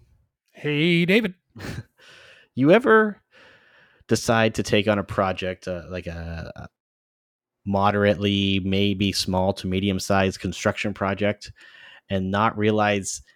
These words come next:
Speaker 2: how much work is gonna get involved or how much work is involved in it, only to find out that that evening, your body <laughs> feels like you're, like, sixty plus years old and you've just tried to run a marathon by yourself with no training?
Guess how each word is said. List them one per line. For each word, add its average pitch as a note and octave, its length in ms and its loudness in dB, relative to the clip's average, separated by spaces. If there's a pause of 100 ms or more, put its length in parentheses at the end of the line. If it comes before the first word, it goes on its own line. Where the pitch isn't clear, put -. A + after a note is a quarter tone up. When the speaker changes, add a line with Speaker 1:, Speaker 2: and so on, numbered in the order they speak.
(140)
Speaker 2:
how - 140 0
much B2 280 0
work G#2 200 2
is G#2+ 120 -2
gonna G#2 180 0
get G2+ 140 2
involved G2 460 -2 (500)
or F2+ 140 -2
how G2 200 -2
much G2+ 220 -4
work G2+ 180 0
is F2+ 240 -6
involved F#2 560 0
in A2 80 0
it, C3 160 2 (800)
only D3 320 6
to E3+ 100 -4
find B2 400 2
out A2 240 4
that G#2 200 0 (420)
that G2+ 280 0
evening, A#2+ 540 0 (720)
your G2+ 240 0
body G#2 640 2 (140)
<laughs> - 160 -12
feels A2 420 2
like G#2 300 2
you're, G2+ 160 2
like, F2+ 320 -4 (340)
sixty - 720 -2 (280)
plus F#2+ 300 0
years G2 200 0
old F#2 300 0
and F2 180 -6
you've F2+ 220 -6
just - 260 -8
tried F#2 240 -4
to F2+ 120 -8
run F2+ 160 -2
a F2+ 40 -2
marathon F2+ 500 -4
by F2 120 -2
yourself F2 420 -4
with F#2+ 140 -6
no F2 100 -2
training? F#2+ 440 -6